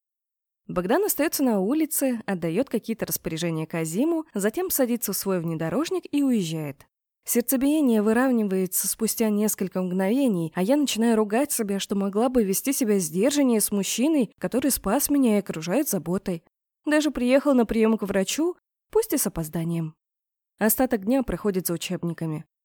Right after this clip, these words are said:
В университет я не поехала, решив пару дней провести дома в спокойной обстановке.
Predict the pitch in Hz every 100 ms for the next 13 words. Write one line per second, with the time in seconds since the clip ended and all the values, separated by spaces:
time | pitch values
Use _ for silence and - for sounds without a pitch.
0 | _ - 311 302 - 330 302 240 226 226
1 | 226 269 269 185 165 160 175 202 - 202
2 | 180 180 262 - 175 175 - 175 269 294
3 | 262 - 240 - 240 208 196 208 170 -
4 | 170 156 - 151